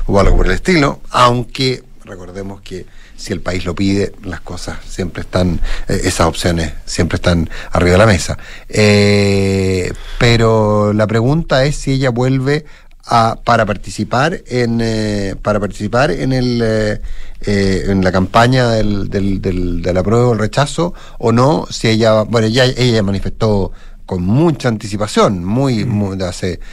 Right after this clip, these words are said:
Speaker 1: ¿cuánto? ¿Hace un par de meses ya?
Speaker 2: Su
Speaker 1: ¿Marzo?
Speaker 2: mes, te diría yo, por ahí,
Speaker 1: Marzo,
Speaker 2: sí,
Speaker 1: por ahí,
Speaker 2: sí,
Speaker 1: marzo, por ahí.
Speaker 2: mm.
Speaker 1: Eh, ella planteó
Speaker 2: ¿Hacía falta?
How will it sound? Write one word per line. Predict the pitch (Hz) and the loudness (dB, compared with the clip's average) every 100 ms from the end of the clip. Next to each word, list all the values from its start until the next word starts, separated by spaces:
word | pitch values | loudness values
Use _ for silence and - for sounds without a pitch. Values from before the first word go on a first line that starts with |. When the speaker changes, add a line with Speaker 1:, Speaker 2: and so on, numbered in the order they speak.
| - - | -14 -6
Speaker 1:
¿cuánto? | 101 90 - | -4 -4 -6
¿Hace | - | -8
un | 78 - | -6 -4
par | - 90 - | -2 -2 -4
de | - | 0
meses | 185 - 247 | 0 0 -2
ya? | 277 - - - - - - - - - - - | -2 -4 -12 -18 -16 -18 -16 -18 -16 -18 -16 -4
Speaker 2:
Su | - | 2
Speaker 1:
¿Marzo? | 302 370 | 4 6
Speaker 2:
mes, | 294 | 4
te | 214 | 2
diría | 214 208 208 | 2 2 0
yo, | 202 | 0
por | 208 | -2
ahí, | 208 | 0
Speaker 1:
Marzo, | 156 226 240 | 2 2 0
Speaker 2:
sí, | |
Speaker 1:
por | 208 107 | -2 0
ahí, | 131 | -2
Speaker 2:
sí, | 85 - | -4 -6
Speaker 1:
marzo, | 135 165 156 | -4 -4 -4
por | 101 | -4
ahí. | 104 165 | -2 -2
Speaker 2:
mm. | 160 - - | -4 -12 -10
Speaker 1:
Eh, | - 113 104 104 104 | -2 0 2 0 0
ella | 113 107 95 90 87 | 2 2 2 -2 -4
planteó | 98 90 - 131 135 117 104 95 | -6 -4 -2 0 0 -2 -6 -2
Speaker 2:
¿Hacía | - 226 214 | 0 4 4
falta? | 202 233 311 | 4 2 0